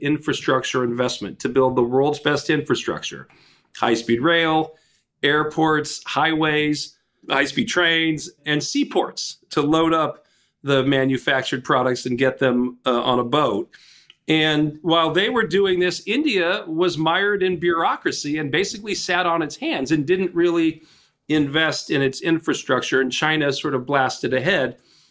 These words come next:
and basically quadrupled the size of their economy plus, uh, in that period.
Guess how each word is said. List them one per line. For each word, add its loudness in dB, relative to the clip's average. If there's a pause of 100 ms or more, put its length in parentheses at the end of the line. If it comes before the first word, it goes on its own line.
(300)
and 2
basically 0
quadrupled 0
the 0
size -2
of -4
their 0
economy 0 (500)
plus, -2
uh, 0
in 2
that 0
period. 0